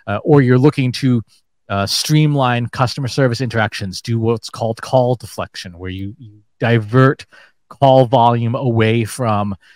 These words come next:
uh, your expensive call centers to machinery. Those would be examples of optimizations,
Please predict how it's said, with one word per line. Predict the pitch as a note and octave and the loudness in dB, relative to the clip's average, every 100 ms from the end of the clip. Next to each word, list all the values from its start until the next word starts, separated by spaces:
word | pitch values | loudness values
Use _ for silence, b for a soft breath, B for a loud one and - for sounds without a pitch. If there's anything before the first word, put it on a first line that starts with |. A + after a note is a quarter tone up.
| b b | b b
uh, | G2 F#2+ C3 | -12 -10 -12
your | A#2+ A2 F#2 _ _ _ | -8 -8 -8 _ _ _
expensive | - - B2 - | -8 -6 -6 -6
call | C3 C3+ | -2 -2
centers | - F#2 G2 | -2 -10 -10
to | - B2+ | -12 -10
machinery. | A2+ - D3 A2 E2+ _ _ _ _ _ _ - | -10 -6 -6 -6 -8 _ _ _ _ _ _ 0
Those | D#3 D#3 | 2 4
would | |
be | D3+ | 2
examples | C#3 A#2 B2+ A#2 | 2 0 0 0
of | B2+ | -4
optimizations, | A#2 A2 B2+ G#2+ A2+ A#2+ G#2+ | -4 -2 -4 -4 -6 -6 -8